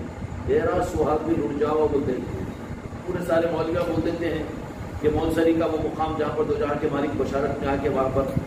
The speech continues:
अंगुश्त मुबारक से इशारा किए, तो फिर क्यों उस पर बुनियाद कायम किए हुए देवबंद वाले?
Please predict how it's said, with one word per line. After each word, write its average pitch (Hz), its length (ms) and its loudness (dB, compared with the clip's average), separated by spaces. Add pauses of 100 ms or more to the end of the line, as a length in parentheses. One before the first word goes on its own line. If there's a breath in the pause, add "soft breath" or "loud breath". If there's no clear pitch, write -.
(220)
अंगुश्त 175 440 4
मुबारक 160 320 4
से 165 120 -2
इशारा 156 280 0
किए, 147 280 0 (400)
तो 160 80 0
फिर 180 180 4
क्यों 196 140 8
उस 208 140 6
पर 220 40 8
बुनियाद 202 360 4
कायम 196 200 2
किए 208 220 0
हुए 214 160 6
देवबंद 190 340 4
वाले? 202 220 4